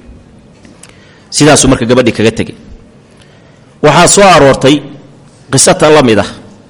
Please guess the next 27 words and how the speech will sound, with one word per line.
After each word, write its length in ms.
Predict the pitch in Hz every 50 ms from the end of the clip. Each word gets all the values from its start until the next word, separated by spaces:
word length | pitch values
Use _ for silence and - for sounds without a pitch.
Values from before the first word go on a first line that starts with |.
| _ -
Bayhaqi 380 | 127 151 156 180 180 160 175
baa 120 | 151 143 135
wariyey 460 | 131 127 120 127 127 139 147 131 - - - - - - -
xadiidka 320 | - 131 147 175 - - 135
Cabdiraxmaan, 540 | 123 127 127 127 120 120 151 170 160 131 - - - - - - - - - - _ - - _ _ _ _ -
een, 500 | 117 123 123 123 123 120 117 117 117 110
Abi 140 | 113 127 131
Cabdiraxmaan 420 | 123 117 117 131 - 151 165 156
As-Sulami. 500 | 139 - - 175 165 139 117 107 101 - - - - - - - - - - - - - - - - - - - - -
Cumar 240 | - 190 202 202 196
ibnu 200 | 185 175 165 -
Khataab 600 | - 143 139 - - 143 147 143 131 - - -
baa 120 | - 143 151
waxaa 260 | 196 185 - 160 143
loo 200 | 143 151 175 165 -
keenay 300 | - 139 117 104 98 87 - - - - - - _ _ _ _ _ _ _ _ _ _
qof 200 | - 160 165 -
dumar 260 | 131 165 160 147 - -
ah. 220 | - - - - - - - - - - _ _ _ _ _ - - _ - - - - - - _ _ _ - - -
Oo 120 | 131 139
la 100 | 143 147
leeyahay 360 | 160 185 190 175 170 143 139 143
nin 140 | 165 165
bay 120 | 151 151 143
ka 120 | - 156
zinaysatay. 580 | 135 123 131 120 110 104 - 101 - - - - - - _ _ _ - -
Ka 100 | -